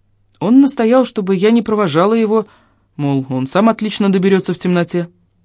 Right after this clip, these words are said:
Мне радостно было вспоминать, как почтительно с ним общался полковник. Мистер Коллетт не скоро забудет этот день. Как-то раз во время перевязки я спросила, как он жил после армии. Мне было известно, что к тому моменту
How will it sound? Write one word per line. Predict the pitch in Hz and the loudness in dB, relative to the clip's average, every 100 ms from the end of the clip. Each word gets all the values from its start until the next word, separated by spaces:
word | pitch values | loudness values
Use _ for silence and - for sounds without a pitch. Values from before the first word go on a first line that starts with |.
| _ _ _ _ _ _ - | _ _ _ _ _ _ -6
Мне | 170 170 | -2 0
радостно | 156 135 143 | -2 -4 -4
было | 135 139 | -4 -4
вспоминать, | 135 - 147 147 185 185 _ _ _ | -6 -6 -4 -2 -2 -4 _ _ _
как | - 143 - | -12 -10 -8
почтительно | 139 - - 202 175 160 | -8 -8 -4 -4 -2 -4
с | 139 160 | -4 -2
ним | 170 | -2
общался | 151 - 143 139 | -2 -4 -4 -4
полковник. | 139 143 139 135 120 131 - _ _ _ _ _ _ | -6 -8 -8 -10 -10 -12 -18 _ _ _ _ _ _
Мистер | 147 139 - | -8 -6 -6
Коллетт | 143 151 143 | -4 -2 -2
не | 151 | -2
скоро | 139 - 151 143 | -6 -2 -2 0
забудет | 139 131 131 131 | -4 -6 -10 -10
этот | 131 135 | -14 -12
день. | - 127 - _ _ _ _ _ _ _ _ _ _ _ _ _ _ | -14 -14 -20 _ _ _ _ _ _ _ _ _ _ _ _ _ _
Как-то | - 175 220 | -10 -6 -2
раз | 226 | -2
во | 220 | 0
время | 214 220 | 0 -2
перевязки | 202 220 240 294 - 214 185 170 _ _ - | -2 -2 -2 -2 -2 -4 -4 -8 _ _ -8
я | 185 196 | -4 -4
спросила, | - 202 202 269 214 | -4 -6 -2 -2 0
как | 214 202 | -2 -4
он | 196 | -2
жил | 185 220 | -2 -4
после | 208 208 - 147 | 0 -2 0 -2
армии. | 135 135 135 131 - - - _ _ _ - | 0 0 -2 -4 -14 -20 -20 _ _ _ -10
Мне | 170 160 | -4 -2
было | 147 156 | -2 -2
известно, | 160 214 220 143 | -2 -2 -2 -4
что | - 151 | -4 -6
к | |
тому | - 151 | -4 -2
моменту | 151 170 202 185 156 | 0 0 0 0 -4